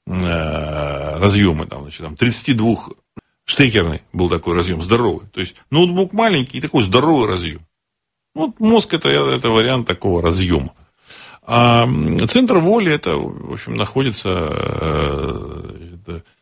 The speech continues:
за пределами даже тела человека. То есть вот не-, в неких других измерениях центр воли. Э, вот эта история с этим мозгом это д-, доказывает. Так что, <clears throat> когда мы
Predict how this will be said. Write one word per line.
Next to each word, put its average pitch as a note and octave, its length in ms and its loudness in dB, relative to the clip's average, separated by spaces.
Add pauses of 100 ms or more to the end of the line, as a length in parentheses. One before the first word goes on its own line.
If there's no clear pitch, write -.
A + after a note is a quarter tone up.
(160)
за G#2+ 180 4
пределами C3+ 520 2
даже F#2 300 0
тела F#2+ 280 0
человека. - 480 -10 (440)
То - 40 -20
есть - 100 -16
вот G#2+ 160 -2
не-, B2 200 4
в A2+ 40 4
неких A#2+ 360 2
других A2 380 0
измерениях E2 680 -6
центр E2+ 300 -6
воли. D#2 240 -6 (720)
Э, C#3 220 4
вот F3 120 2
эта F3 180 0
история E3+ 360 2
с - 80 -6
этим A#2 220 -4
мозгом A2+ 380 -2
это F#2 180 -4
д-, D2 180 -8
доказывает. C#2+ 640 -10
Так A2 180 -8
что, E3+ 340 2 (180)
<clears throat> G2 200 -2
когда D3+ 300 2
мы C#3 220 2